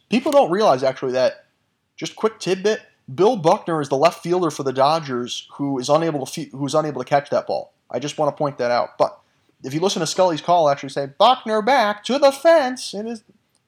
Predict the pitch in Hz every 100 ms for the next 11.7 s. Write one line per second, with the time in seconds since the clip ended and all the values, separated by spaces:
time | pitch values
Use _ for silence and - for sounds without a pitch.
0 | - 135 - 208 - _ _ _ _ _
1 | _ _ _ _ _ _ _ _ _ _
2 | _ _ _ _ _ _ 113 - 196 175
3 | 180 - 226 233 226 - _ _ _ _
4 | _ _ _ _ - 196 - 202 151 139
5 | 139 - 156 165 185 160 220 170 104 -
6 | 135 127 143 247 107 104 104 254 - 131
7 | 143 185 143 110 - 113 101 104 95 107
8 | 123 - _ _ _ 117 110 110 - 120
9 | 170 190 131 123 147 170 143 139 120 135
10 | 139 117 151 - 151 143 131 - 147 139
11 | - 135 120 - 156 208 131